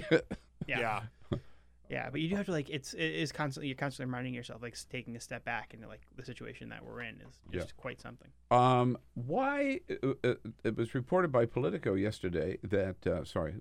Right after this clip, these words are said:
Speaker 1: to mention the competition
Speaker 2: Oh,
Speaker 1: here,
Speaker 2: yeah.
Speaker 1: maybe, but, um, that Bill Shine, the new communications director, has made a list of people who might take Sarah Huckabee Sanders' place.
Speaker 2: Hmm.
Speaker 1: Why? Does she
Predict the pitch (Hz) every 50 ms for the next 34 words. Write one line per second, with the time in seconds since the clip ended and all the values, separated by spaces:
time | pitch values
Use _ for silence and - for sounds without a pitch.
0 | - - 85 82 85 87 85 - - 78 76 78 73 73 78 85 - - _ -
1 | - - - _ _ - - - 92 76 - - - - - - 104 95 87 -
2 | - - - 98 - - 82 160 165 156 143 131 156 165 156 139 151 135 135 -
3 | - 139 139 - - - - 120 110 113 - - 107 107 107 104 101 104 - -
4 | - - - - - - - 110 131 135 135 131 110 104 143 165 196 190 - -
5 | - 170 170 180 143 107 101 120 127 120 113 117 127 127 120 107 - - 113 117
6 | 117 117 117 110 - 120 123 120 117 107 - - 107 104 101 - - 107 104 -
7 | - - - - - - - - - 120 113 123 127 143 165 147 135 135 131 131
8 | 147 147 - - 123 113 - 147 131 127 127 120 120 127 127 123 127 123 123 -
9 | 135 123 117 - - - 139 139 127 135 135 131 - 127 117 110 - - 117 123
10 | 127 - 73 71 - - 78 71 65 - - - - - - - - - _ _
11 | - 165 160 127 - - - - - - - - - - - - _ _ _ -
12 | - 92 113 120 101 - - - - - - - - - - - 92 - - -
13 | 135 131 131 127 123